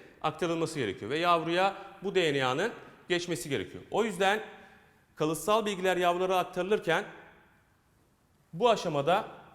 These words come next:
e, D N A'mız bir fermuar gibi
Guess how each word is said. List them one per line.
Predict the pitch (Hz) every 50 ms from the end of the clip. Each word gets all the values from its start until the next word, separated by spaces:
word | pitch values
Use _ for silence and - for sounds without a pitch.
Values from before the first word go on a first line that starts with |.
| - - _ -
e, | 117 113 107 107 104 104 101 - - - -
D | 139 147 196 214 214
N | 214 196 180
A'mız | 165 147 147 170 220 247 - - - - - - - - -
bir | 170 185 214 214
fermuar | 208 - - 185 180 180 185 185 185 196 214 220 220 208
gibi | 185 156 147 139 170 220 247